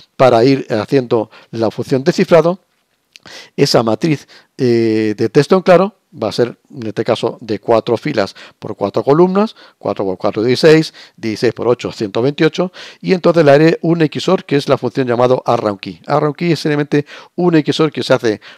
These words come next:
con la matriz de texto en claro, por ejemplo, de ciento ocho, ciento veintiocho bits, y lógicamente la K sub cero de ciento veintiocho bits. Si el algoritmo cifrado es A E ciento veintiocho, entonces este caso cero es exactamente igual al tamaño de la clave, ¿de acuerdo?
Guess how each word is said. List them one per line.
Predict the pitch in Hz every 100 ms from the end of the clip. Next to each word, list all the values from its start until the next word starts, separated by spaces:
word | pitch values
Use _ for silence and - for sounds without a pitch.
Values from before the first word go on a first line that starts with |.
| _
con | - 156 139
la | - 120 117
matriz | 110 110 143
de | 120
texto | 107 123
en | 120
claro, | 143 127 -
por | 107
ejemplo, | 104 120 101
de | 107
ciento | 139 151
ocho, | 147 165 -
ciento | - 147 113
veintiocho | 110 170 165
bits, | 180 196 - - - -
y | 233
lógicamente | 147 135 127 120 131 156 165 -
la | 104
K | - 127
sub | 147 -
cero | 143 170
de | 113
ciento | 110 -
veintiocho | 107 95 104 -
bits. | 92 - _ - - - -
Si | - - 220 123 - _
el | 117 104
algoritmo | 101 151 160
cifrado | 156 151 190 135 -
es | 160 -
A | - 151
E |
ciento | - 160 175
veintiocho, | 170 185 - 185
entonces | 143 143 143
este | 127 143
caso | - 143
cero | 160 170 -
es | 135
exactamente | 117 143 147 143 135
igual | 139
al |
tamaño | 113 113 104
de |
la | 98
clave, | 151 104 - _ - -
¿de | 101
acuerdo? | 143 180